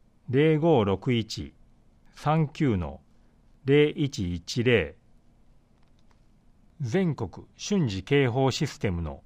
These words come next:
試験放送、安全安心化、電話零五六一五六の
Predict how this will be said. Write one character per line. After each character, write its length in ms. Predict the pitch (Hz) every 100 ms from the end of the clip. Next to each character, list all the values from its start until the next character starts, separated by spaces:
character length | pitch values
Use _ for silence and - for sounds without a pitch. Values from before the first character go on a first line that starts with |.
| -
試 120 | -
験 280 | 151 147 117
放 220 | 135 101
送、 360 | - 85 69 - _ _ _ -
安 260 | 135 151 135
全 260 | 147 135
安 200 | 127 131
心 280 | 113 139 123
化、 320 | 113 110 107 - _ _ _ _ _ 113
電 320 | 113 127 120
話 300 | 120 113 - _ - _ _ _ -
零 320 | 127 151 156
五 280 | 151 165 113
六 300 | 98 95 131
一 400 | 120 - - 73 _ _ _ _ _ -
五 260 | 127 147 156
六 260 | 160 -
の 240 | 104 71